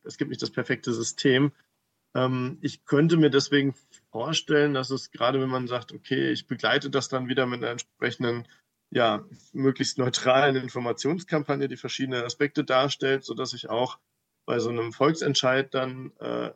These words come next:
entsprechend, ähm, ja, eine verbesserte Wissenslage auch im Vergleich zu vorher da habe, ähm, dass man dann sagt, okay, lass das nochmal verifizieren, das,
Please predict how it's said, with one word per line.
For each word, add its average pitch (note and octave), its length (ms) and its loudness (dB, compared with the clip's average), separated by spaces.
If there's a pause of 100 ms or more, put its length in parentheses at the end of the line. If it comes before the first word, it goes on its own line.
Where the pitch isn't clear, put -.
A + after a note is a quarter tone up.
entsprechend, A#2+ 760 -4 (580)
ähm, A#2 680 -2 (340)
ja, A#2+ 120 -2
eine A#2+ 120 -2
verbesserte B2+ 720 0
Wissenslage A#2 760 4
auch A2+ 180 -4
im A2 80 -12
Vergleich A2+ 320 -6
zu - 120 -8
vorher A2+ 520 0
da A#2 280 -2
habe, B2+ 400 0 (540)
ähm, A#2 540 0
dass - 160 -10
man A#2+ 100 -4
dann A#2 120 -2
sagt, A#2 220 -2
okay, B2 200 -2
lass A#2+ 200 -2
das - 140 -4
nochmal A#2+ 220 0
verifizieren, B2 640 0
das, - 260 -2